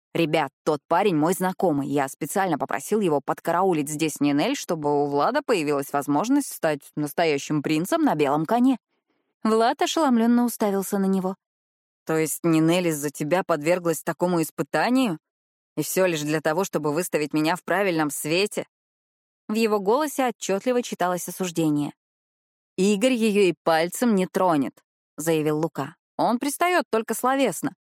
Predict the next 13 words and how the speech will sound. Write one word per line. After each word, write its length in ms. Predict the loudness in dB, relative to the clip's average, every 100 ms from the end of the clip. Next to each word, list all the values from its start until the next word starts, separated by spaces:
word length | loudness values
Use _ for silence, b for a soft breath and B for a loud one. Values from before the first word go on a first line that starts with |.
| _ _ _ -2
Ну 140 | 0
а 80 | 0
тебе 240 | 0 2
достаточно 580 | 0 0 -2 -2 -4 -4
с 60 | 0
грозным 400 | 0 2 0 0
видом 260 | 0 0
оттолкнуть 540 | 0 0 -2 -2 -2 -2
обидчика 520 | -2 -6 -8 -4 -2
и 60 |
сказать 360 | -2 -2 -2 -4
что-нибудь 380 | -2 0 0 0
крутое. 580 | -2 -2 0 2 0